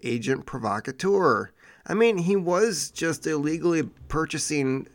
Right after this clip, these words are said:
firearms and turning them into fully automatic for some type of militia group, which eventually kicked him out because he was doing all this illegal stuff. For what reason? I don't know. <clears throat> In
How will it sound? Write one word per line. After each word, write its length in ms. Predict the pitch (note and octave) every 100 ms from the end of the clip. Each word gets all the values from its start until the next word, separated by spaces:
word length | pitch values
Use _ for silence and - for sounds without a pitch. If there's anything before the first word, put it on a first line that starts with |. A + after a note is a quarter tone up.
| - - -
firearms 920 | - E3+ F3+ D3 C3 C#3 D#3 D#3+ D3+
and 360 | - C#3 B2+ A#2+
turning 340 | C#3 D3 C#3+
them 180 | C#3 C3+
into 200 | C3 A#2+
fully 380 | G#2+ C3 B2+ B2+
automatic 720 | A#2+ A2 G#2+ C3 C#3+ C3+ C3+
for 160 | - A2
some 220 | B2+ B2
type 240 | C3+ B2+
of 100 | B2+
militia 460 | A2 A2 C3+ - D3
group, 400 | G#2+ A#2 C3+ -
which 180 | A#2+ -
eventually 480 | A2 B2 B2 B2
kicked 300 | A2+ - B2
him 180 | - G#2+
out 400 | C3+ F3+ D#3+ D3
because 380 | C#3 - B2+ A2
he 80 | B2
was 80 | A2
doing 260 | C#3+ F3+
all 140 | D#3 C#3+
this 180 | B2
illegal 340 | C3 B2 A#2+ A#2+
stuff. 540 | - A#2 B2+ D#3 - - - - - - - _ _ _ _ _ _ _ _ _ _ _ _ _ _ _ _
For 720 | - - - C#3+ C3 A#2+ A#2+
what 340 | A#2+ C3 B2+ C3
reason? 480 | C#3 D3 C#3 F#3 F#3+
I 220 | E3 D#3
don't 240 | E3 E3
know. 400 | F3+ A3+ E3+ A2 - _
<clears throat> 140 | _
In 540 | G3+ G#3+ F#3 C#3 G#2